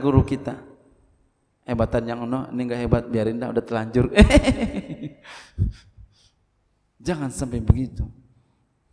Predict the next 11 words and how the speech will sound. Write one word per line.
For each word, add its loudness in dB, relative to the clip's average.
Makanya 0
kalau 0
ngaji -2
pikirin 0
dulu. -8
Iya. -10
Ya, -2
saya -6
ada -4
hebat -2
apa -8